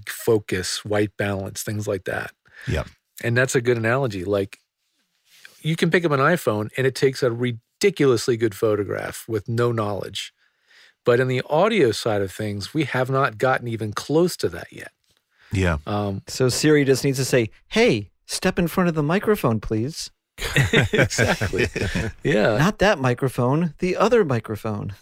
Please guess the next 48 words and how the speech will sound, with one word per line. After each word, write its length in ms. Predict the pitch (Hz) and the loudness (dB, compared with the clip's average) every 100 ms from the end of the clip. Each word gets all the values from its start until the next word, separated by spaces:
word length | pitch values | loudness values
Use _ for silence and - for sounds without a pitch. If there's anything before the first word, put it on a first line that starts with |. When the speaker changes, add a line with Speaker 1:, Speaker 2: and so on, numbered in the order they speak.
| 143 | -2
Speaker 3:
<laughs> 380 | 190 - 143 - | -2 -2 -8 2
Speaker 1:
Yeah, 200 | 127 135 | 4 4
yeah. 200 | 135 123 | 2 2
Audio 320 | 117 143 185 | 2 4 4
engineering 500 | 170 151 131 156 151 | 2 0 -2 0 0
is 100 | 110 | -2
still 600 | - - 143 143 135 123 - _ _ _ _ _ _ | -4 0 4 6 4 0 -8 _ _ _ _ _ _
so, 800 | - - - 135 139 139 139 135 113 | -6 -4 2 4 6 4 0 -4 -4
um, 560 | 117 113 113 107 101 - _ - | 0 2 2 -2 -8 -14 _ -4
I'm 60 | |
not 100 | 156 | -2
gonna 100 | 190 | 0
say, 220 | 151 175 113 - - | 2 2 0 -4 -14
it's 300 | 143 - 170 | -14 -8 -4
not 180 | 175 | -2
really 160 | 131 127 | 2 2
fair 180 | - 131 | 4 2
to 80 | 117 | 2
say 180 | 131 | 0
it's 100 | 104 - | -2 -4
black 420 | 110 113 120 120 | -2 0 0 0
art, 220 | 104 110 - | 0 -2 0
but 120 | 110 | 0
it's, 300 | 110 - - - - - - - | 2 -2 -8 -12 -20 -20 -20 -2
it's 180 | 127 - | 0 0
so 320 | - 151 147 | 0 2 2
mysterious 640 | 127 - 131 135 131 107 | 2 0 4 4 4 0
to 120 | - | -4
the 120 | 104 | -4
vast 440 | 92 95 120 113 - | -2 2 2 2 -2
majority. 560 | 110 107 110 98 87 - _ - - | -2 2 2 0 -4 -14 _ -14 0
Now, 120 | 127 | 0
photography 600 | - 139 165 156 - 117 | 2 2 2 2 0 0
is 100 | 113 | 2
also 240 | 147 165 139 | 2 0 0
mysterious 480 | 110 - 107 98 | -2 0 0 0
to 60 | - | -4
the 40 | |
mass, 260 | 104 101 95 | -2 -2 -2
vast 300 | 107 104 - | -4 -4 -4
majority, 320 | 98 98 101 110 | -4 -2 -2 0
but 140 | 117 | -2
the 80 | 110 | -2
<laughs> 120 | - | -2
camera's 300 | 123 113 85 | -2 -2 -4
doing 280 | - 123 107 | -4 -4 -2
the 60 | 95 | -2
work. 380 | 107 98 - | -2 -2 -6